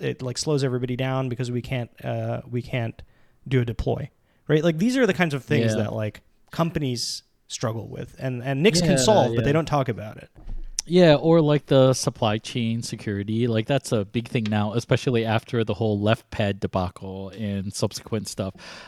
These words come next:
Speaker 2: I mean, when every package is immutable, then you don't, and there's effectively, well, are they signed? I don't think they're signed, but, like, you know if somebody's changing bits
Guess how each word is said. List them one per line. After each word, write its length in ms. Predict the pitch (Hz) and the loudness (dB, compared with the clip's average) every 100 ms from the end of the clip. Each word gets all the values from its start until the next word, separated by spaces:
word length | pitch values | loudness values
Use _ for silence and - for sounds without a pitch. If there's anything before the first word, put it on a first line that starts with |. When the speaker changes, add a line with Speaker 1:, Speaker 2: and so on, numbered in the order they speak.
| - | -4
Speaker 2:
I 40 | |
mean, 260 | 135 131 127 | 0 0 -2
when 440 | - 127 127 123 | -2 2 4 4
every 320 | - 135 143 | 2 -2 0
package 640 | 131 - 123 - 131 117 - | -4 -2 -4 -2 -4 -4 -10
is 300 | 123 113 104 - | -6 -6 -6 -8
immutable, 760 | 110 131 196 131 107 104 107 - - - _ | -4 -2 -2 -2 -2 -4 -6 -12 -20 -20 _
then 580 | 123 107 120 113 113 113 | -8 2 4 4 2 -2
you 160 | 113 113 | -6 -6
don't, 460 | 123 120 120 120 - _ - 110 - | 0 0 0 -4 -10 _ -16 -14 -6
and 180 | 123 | -4
there's 320 | 117 98 - - _ _ | -2 -6 -10 -20 _ _
effectively, 560 | - 226 - 254 143 - | -6 -6 -4 -6 -8 -8
well, 300 | 127 139 117 - | -2 -2 -2 -4
are 100 | 127 | -2
they 120 | 135 | 0
signed? 420 | - 92 135 214 - - _ - | -2 -4 -4 -6 -10 -20 _ -10
I 80 | 175 | -4
don't 200 | 202 113 | -2 -2
think 220 | - 113 | -4 -4
they're 100 | 98 | -4
signed, 380 | - 110 104 98 | -4 -2 -2 -2
but, 220 | 110 107 - | -2 -2 0
like, 220 | 113 - | -2 0
you 100 | 147 | -2
know 300 | 131 131 117 | 2 2 2
if 120 | 98 | -2
somebody's 380 | - 107 104 95 | -6 -6 -6 -8
changing 380 | - 113 98 92 | -6 -6 -4 -8
bits 480 | - 98 - - | -6 -8 -4 -6